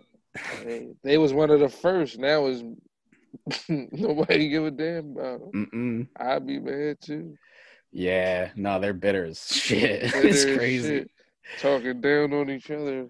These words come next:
Speaker 1: What, what was that? I ain't never, I ain't know it was a documentary on
Speaker 2: Oh,
Speaker 1: that.
Speaker 2: yeah. They got fucked over by their manager. The
Speaker 1: Oh,
Speaker 2: dude who
Speaker 1: shit.
Speaker 2: started N sync started Backstreet Boys first, and then started N sync to compete with Backstreet Boys, and it, like, fucked up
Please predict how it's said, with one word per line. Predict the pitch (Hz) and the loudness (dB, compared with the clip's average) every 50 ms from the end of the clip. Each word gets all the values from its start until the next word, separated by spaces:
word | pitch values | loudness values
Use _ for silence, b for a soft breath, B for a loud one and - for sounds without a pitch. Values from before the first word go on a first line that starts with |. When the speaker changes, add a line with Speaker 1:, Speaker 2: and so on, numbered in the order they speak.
| 123 127 | -12 -14
Speaker 1:
What, | 123 120 139 165 180 170 | -10 -2 2 4 4 4
what | 160 170 180 | 6 6 6
was | 180 180 160 | 6 6 4
that? | 170 180 165 - | 4 4 4 4
I | 160 170 180 | 4 4 4
ain't | 180 175 | 2 2
never, | 175 170 165 160 156 - - | 2 2 2 0 0 0 2
I | 190 254 | 4 4
ain't | 277 202 175 170 | 4 4 4 4
know | 170 165 160 | 4 4 4
it | 151 131 | 4 2
was | |
a | 131 | 2
documentary | 127 127 160 175 190 185 185 185 202 226 214 196 170 151 143 135 | 2 4 4 4 2 0 -2 -6 -6 -6 -6 -4 -4 -4 -4 -2
on | 131 127 123 120 | -4 -2 0 2
Speaker 2:
Oh, | 127 139 135 | 4 4 4
Speaker 1:
that. | 123 | 4
Speaker 2:
yeah. | 123 123 131 139 139 135 131 120 117 113 | 4 2 2 4 4 4 4 4 4 2
They | 104 107 127 156 185 | 2 2 2 2 4
got | - 135 101 92 - | 4 2 2 0 -2
fucked | - - - - 151 143 143 139 - - | -8 -8 -2 0 2 2 2 0 0 0
over | 131 135 131 123 123 | 2 2 2 2 2
by | 107 107 104 101 | 2 2 2 2
their | 101 98 | 0 0
manager. | 98 101 110 120 123 127 127 123 135 139 131 131 135 131 131 135 143 151 B B B B B B B - | -2 -2 -2 -2 -2 -2 -2 -2 0 0 0 0 0 0 -2 -2 -4 -6 B B B B B B B 0
The | 127 131 | 2 4
Speaker 1:
Oh, | 123 | 6
Speaker 2:
dude | 139 160 170 - | 8 6 6 6
who | |
Speaker 1:
shit. | - 143 | 4 4
Speaker 2:
started | - 147 139 135 127 127 | 6 6 6 6 4 4
N | 127 131 131 | 4 2 2
sync | 123 - - - 127 139 131 123 - | 2 0 2 2 4 4 4 2 -2
started | - - - 117 117 123 120 120 113 101 87 | -4 -2 2 4 4 4 2 0 -2 -2 -2
Backstreet | 101 101 117 123 - - 120 104 95 | 0 0 0 0 -2 -4 -4 -2 -2
Boys | 98 101 98 95 92 - | 0 0 0 -2 -4 -6
first, | - - 120 113 104 98 98 - - - | -4 -2 -2 -2 -2 -2 -6 -8 -8 -4
and | 104 110 | -2 0
then | 117 117 113 | 0 0 0
started | - - 117 117 120 113 | 0 0 0 2 2 0
N | 113 107 104 | 0 -2 -2
sync | - - 135 127 123 - | 0 0 0 0 0 0
to | - 110 | -4 -6
compete | - - 101 92 - - - 131 147 147 | -4 -6 -6 -6 -6 -4 -2 -2 -2 -2
with | 117 107 92 | -4 -4 0
Backstreet | - 98 110 - - - - 156 151 | 2 2 2 2 0 -2 -4 -2 2
Boys, | 165 165 165 170 175 170 175 175 - - - - | 4 6 6 6 6 4 0 -2 -6 -8 -6 -4
and | 107 | -4
it, | 110 - | -4 -2
like, | 98 92 95 - | -4 -4 -4 -6
fucked | - _ - 127 123 - - | -10 _ -4 -2 -2 0 2
up | 135 131 131 | 2 2 2